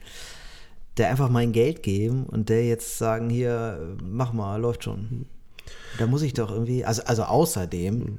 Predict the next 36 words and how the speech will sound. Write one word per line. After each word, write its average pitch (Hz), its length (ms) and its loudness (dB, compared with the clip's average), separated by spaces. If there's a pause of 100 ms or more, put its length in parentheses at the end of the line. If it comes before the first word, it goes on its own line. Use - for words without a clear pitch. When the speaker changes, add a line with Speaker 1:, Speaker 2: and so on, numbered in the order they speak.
(140)
Speaker 1:
ne, 90 160 -4
dazu - 340 0
kommt 123 300 -2
ja - 80 -2
erschwerend, 110 640 -2 (500)
Speaker 2:
<laughs> - 320 2
Speaker 1:
<laughs> - 400 -6
dass 123 140 2
ich 131 120 2
mir 127 120 6
ja 117 120 2
einbilde, 127 840 2
in 123 140 0
Marketing 117 440 0
auch 165 200 0
fit - 260 -2
zu 107 140 -2
sein. 98 240 -2
Also 120 160 4
ich 127 120 -2
bin 143 160 2
ja, 170 220 -2 (200)
also 123 180 -2
ich 117 240 -2
arbeite 135 320 2
ja 165 140 -2
in - 120 -6
der 147 340 -4
Marketingabteilung, 101 1080 -2
also 107 240 0
habe 131 160 0
ich 127 100 -6
ja 143 320 0 (800)
eine 113 160 0
Expertise, 117 1080 2
die, 110 300 0